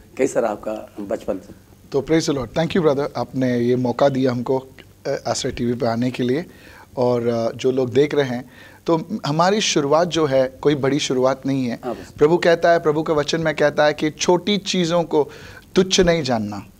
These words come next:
Speaker 1: जी, जी।
Speaker 2: छोटी शुरुआत को तुच्छ नहीं जानना। तो वैसे ही हमारा,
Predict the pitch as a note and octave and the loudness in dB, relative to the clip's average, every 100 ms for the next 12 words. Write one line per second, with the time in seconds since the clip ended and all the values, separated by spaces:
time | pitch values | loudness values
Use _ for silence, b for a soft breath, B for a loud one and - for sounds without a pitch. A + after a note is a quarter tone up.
0 | G#2 G#2 F2 E3+ E3 G3+ - D#3+ D#3+ E3 | -14 -10 2 2 4 2 2 2 4 2
1 | E3+ D#3+ D#3 - D3+ C#3+ B2 A2+ A2 G#2 | 0 -2 -2 -4 -2 -2 -4 -6 -8 -12
2 | B B B F3+ E3+ F3+ A#3 A#3 G#3 F#3 | B B B 2 4 4 4 4 4 4
3 | F3+ | 4